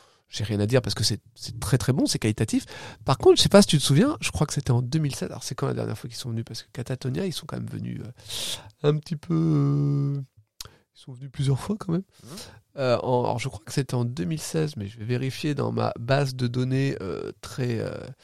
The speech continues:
Speaker 1: alors, le problème, c'est les lettres de l'alphabet. Catatonia, ouais. Donc, deux mille huit, deux mille dix et deux mille seize, effectivement. En deux mille seize, je tenais absolument à les voir. Et vous m'avez accompagné. Et vous êtes resté hors tente. Vous étiez devant la tente de Altar.
Speaker 2: Ouais.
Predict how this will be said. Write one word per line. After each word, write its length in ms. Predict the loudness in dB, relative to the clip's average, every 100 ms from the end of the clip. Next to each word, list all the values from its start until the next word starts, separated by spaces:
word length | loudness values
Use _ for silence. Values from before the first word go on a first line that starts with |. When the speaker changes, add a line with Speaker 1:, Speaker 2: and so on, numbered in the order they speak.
| -20 -14 -14 -16 _
Speaker 1:
alors, 240 | -10 -8 -8
le 60 |
problème, 220 | -10 -10 -8
c'est 140 | -8
les 120 | -8
lettres 140 | -8 -8
de 80 |
l'alphabet. 240 | -10 -12 -8
Catatonia, 500 | -4 -4 -2 -2 -2
ouais. 100 | -2
Donc, 260 | -2 0
deux 80 | 2
mille 200 | 2 2
huit, 120 | 0 0
deux 140 | -2
mille 280 | -2 -2 -6
dix 360 | -6 -6 -8 -4
et 80 | -2
deux 160 | 2 2
mille 160 | 2
seize, 240 | 4 4 4
effectivement. 460 | 0 -6 -4 -4 -6 -14 -4
En 100 | 4
deux 120 | 4
mille 100 | 4
seize, 200 | 4 4
je 80 | 4
tenais 200 | 2 4
absolument 460 | 4 4 4 6 6
à 40 |
les 60 | 6
voir. 280 | 6 4 2 -4 -14 -16 -16 -20 _
Et 80 | 2
vous 120 | 6
m'avez 220 | 6 8 8
accompagné. 500 | 4 2 4 4 0 _ _ _ _ _ -20 -20 _ _
Et 80 | 6
vous 120 | 8
êtes 120 | 6 8
resté 420 | 4 6 4 4 _
hors 160 | 6 6
tente. 360 | 4 2 0 -4
Vous 80 | 0
étiez 200 | 0 2
devant 240 | 4 6 6
la 80 | 6
tente 180 | 4 6
de 60 |
Altar. 480 | 4 4 4 4 2 -2 0
Speaker 2:
Ouais. 280 | 6 6